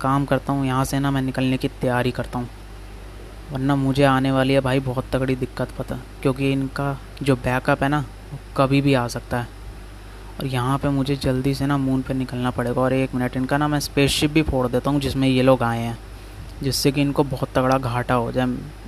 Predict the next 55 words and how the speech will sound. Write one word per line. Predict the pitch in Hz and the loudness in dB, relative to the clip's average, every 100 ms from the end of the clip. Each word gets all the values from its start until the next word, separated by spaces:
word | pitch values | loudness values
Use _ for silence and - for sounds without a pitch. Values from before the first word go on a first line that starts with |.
| - | -8
एक | 143 139 | -4 0
मेरे | 135 135 | 2 2
पे | 147 | 2
super | 135 - 139 131 143 135 | -2 -2 -2 4 2 2
gun | 131 135 | 0 0
है, | 151 - - - - | -2 -6 -14 -16 -8
वो | 143 | -4
सुपर | - 139 131 147 | 0 0 4 4
gun | 143 139 | 4 2
लेके | 135 135 | 2 2
ना | 143 143 | 0 0
मैं | 139 | 0
इनको | 135 143 | 0 -4
सबको | - 131 - | -4 -4 -2
फोड़ | 135 127 120 | -2 -2 -4
दूँगा। | 123 123 123 | -4 -4 -2
एक | 131 131 | -2 -2
मिनट | 127 | -6
रुक | - | -6
जाओ। | 127 - - - - - - - - - - - - | -8 -10 -10 -16 -16 -16 -16 -16 -16 -16 -16 -16 -10
और | 143 | -4
यहाँ | 127 131 | 0 0
पे | 143 | 2
एक | 135 | 4
बार | 139 135 | 4 2
छानबीन | - 131 127 131 131 | 0 -2 -2 0 0
कर | 131 | -2
लूँ। | 127 131 131 | -2 0 2
ये | 131 | 4
देखो | 123 113 123 | 2 2 -2
भाई | 120 120 | -2 -2
इन | 123 | -2
पे | 135 | -2
क्या | 131 127 123 | 0 0 0
तगड़ी | 127 123 | 0 0
तगड़ी | 127 127 127 | 2 2 4
gun | 127 123 | 2 2
है, | 123 | 0
इन | 123 | -2
पे | 123 | 0
मेरे | 135 135 131 | 2 4 4
से | 123 | 2
भी | 135 135 | 0 0
flash | - - 135 127 127 - | -4 -4 2 4 2 0
saber | - 127 127 127 | -4 0 0 0
थी | 127 | 0
ये | 127 | 0
शायद। | 120 123 120 - - - - - - - - - | 0 -2 -4 -8 -16 -16 -16 -16 -16 -16 -16 -12
हाँ | - 120 123 | -4 -2 0
ये | 123 127 | 2 2
flash | - 131 131 131 | 4 6 8 6
saber | - 135 127 127 | 2 2 2 2
है | |
भाई, | 127 131 135 - | 2 2 2 2
एक | 143 143 | 4 4